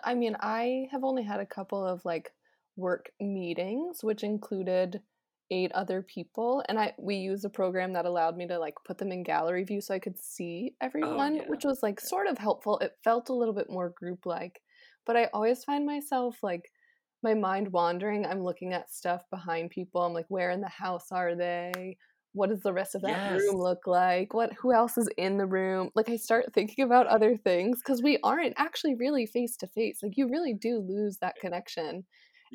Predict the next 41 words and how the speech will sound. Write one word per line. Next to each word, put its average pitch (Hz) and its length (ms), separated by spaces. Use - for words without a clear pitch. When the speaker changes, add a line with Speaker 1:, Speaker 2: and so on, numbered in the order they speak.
Speaker 1:
And 180 140
then 269 220
Speaker 2:
Yeah, 98 400
yeah. 160 560
Speaker 1:
Yeah, 233 440
and 247 140
then 311 100
I, 320 120
like, 262 300
I 254 160
totally 247 460
put 226 280
on 196 460
a 208 100
fake 208 440
energy 208 640
on 233 180
those 226 240
calls. 175 600
Like, 240 160
the 254 80
second, 254 460
second 254 340
it's 240 200
over, 185 580
I'm 202 80
like, 202 120
"Okay, 311 240
well, 262 180
now 226 220
I'm 240 240
back 208 360
in 262 120
reality, 254 540
back 208 380
in 226 200
my 233 360
parents' 233 400
house, 214 380
waiting 214 340
out 226 340